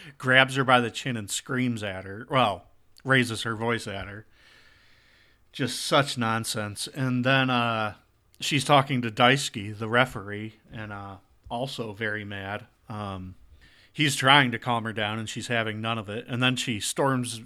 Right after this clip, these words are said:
storms out, and Chris Hero, you know, has a bottle of water out, and she snatches it out of his hand, and just complete nonsense.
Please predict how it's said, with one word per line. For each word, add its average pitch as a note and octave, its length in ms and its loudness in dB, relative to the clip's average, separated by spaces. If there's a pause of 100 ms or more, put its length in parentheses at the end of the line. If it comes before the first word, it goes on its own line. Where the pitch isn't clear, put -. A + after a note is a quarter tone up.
storms D3 440 0
out, B2+ 300 6
and G#2+ 320 -6
Chris B2+ 240 -4
Hero, G#2+ 480 -4 (680)
you A#2 80 -8
know, G#2 120 -6
has G#2 180 -6
a B2+ 60 -14
bottle G2+ 300 -2
of G2 60 -10
water G#2+ 320 -2
out, G#2+ 200 -4
and A2 100 -16
she G#2+ 160 -12
snatches B2 680 2
it A2+ 80 -10
out G#2+ 160 -8
of G#2 120 -18
his G2+ 160 -20
hand, G#2+ 540 -18
and A2+ 140 -20 (640)
just - 220 -4
complete - 480 -14
nonsense. G2+ 760 -14